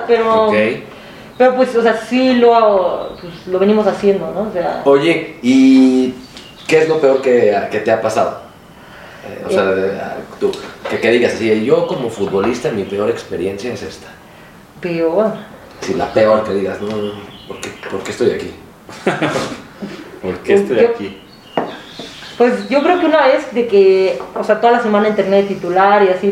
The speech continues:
Speaker 1: todo, y el día de la charla me sacó del titular y me mandó a la banca.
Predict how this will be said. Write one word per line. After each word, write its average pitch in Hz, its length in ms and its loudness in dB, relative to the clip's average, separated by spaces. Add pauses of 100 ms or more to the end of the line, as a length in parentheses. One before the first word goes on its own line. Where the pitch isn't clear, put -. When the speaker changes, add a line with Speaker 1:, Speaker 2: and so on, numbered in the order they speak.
Speaker 1:
todo, 220 340 4 (100)
y 185 60 -4
el 185 100 -2
día 196 120 4
de 202 60 4
la 175 140 0
charla 196 400 -2
me 175 140 -8
sacó 170 440 -2
del 160 220 -8
titular 156 420 -6 (360)
y 185 140 2
me 185 120 -2
mandó 175 180 -2
a 175 40 2
la 175 80 4
banca. 175 380 -2